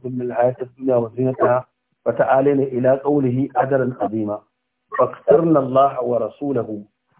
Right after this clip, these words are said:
Sai matan suka zaɓi Allah da manzon Allah. "Wa law ikhtarna anfusahunna labinna, wa ikhtarna Allah wa rasulahu fa laysa bi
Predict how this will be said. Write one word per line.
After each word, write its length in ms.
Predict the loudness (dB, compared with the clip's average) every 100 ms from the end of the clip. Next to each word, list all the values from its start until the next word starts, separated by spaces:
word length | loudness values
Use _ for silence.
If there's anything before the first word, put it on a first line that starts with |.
| _ -2
Sai 160 | 2
matan 460 | 2 0 0 -4 -4
suka 220 | -8 -4
zaɓi 320 | -2 -2 -2 -4
Allah 320 | -2 4 4 4
da 80 |
manzon 400 | -2 -4 -4 -6 -2
Allah. 300 | -2 -2 -4 _ _ _ -2
"Wa 60 | 2
law 100 | 4 2
ikhtarna 320 | 0 0 0
anfusahunna 840 | 0 -4 -6 -4 -2 0 2 2 2
labinna, 720 | 0 -2 -2 2 2 2 -2 _ _ _ _ _
wa 120 | -10
ikhtarna 560 | -4 -6 -2 0 2 2
Allah 400 | 4 2 2 0
wa 120 | 0
rasulahu 600 | -2 -4 -2 -2 0 -2
fa 120 | -2
laysa 280 | 0 0 -4
bi 100 | -12